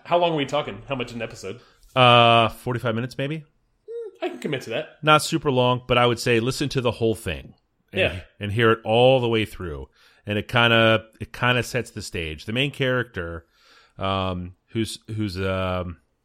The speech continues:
Speaker 2: uh, what if they're not, not an omniscient narrator, but it's a,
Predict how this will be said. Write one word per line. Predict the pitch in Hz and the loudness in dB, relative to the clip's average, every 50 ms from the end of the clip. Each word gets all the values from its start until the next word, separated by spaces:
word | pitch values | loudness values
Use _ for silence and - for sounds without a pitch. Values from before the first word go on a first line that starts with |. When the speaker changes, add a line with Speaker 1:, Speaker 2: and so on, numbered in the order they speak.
| - - | -20 -18
Speaker 2:
uh, | 87 85 80 76 67 - - 85 - - - | -16 -16 -16 -16 -16 -16 -18 -18 -18 -18 -16
what | 98 113 110 95 | -10 -8 -6 -6
if | 95 - | -8 -8
they're | - 92 90 | -8 -8 -6
not, | 101 123 127 117 107 - 107 | -4 -4 -6 -6 -8 -8 -6
not | 117 117 107 | -6 -6 -6
an | 107 104 | -6 -6
omniscient | 98 95 95 101 95 - - 95 - | -6 -6 -6 -6 -8 -8 -10 -14 -14
narrator, | 87 85 82 80 78 78 73 71 73 73 76 | -12 -12 -12 -10 -10 -12 -12 -12 -12 -12 -12
but | - - 85 78 | -12 -12 -12 -12
it's | 71 - - | -12 -12 -10
a, | 85 80 80 76 76 76 | -10 -10 -8 -10 -12 -14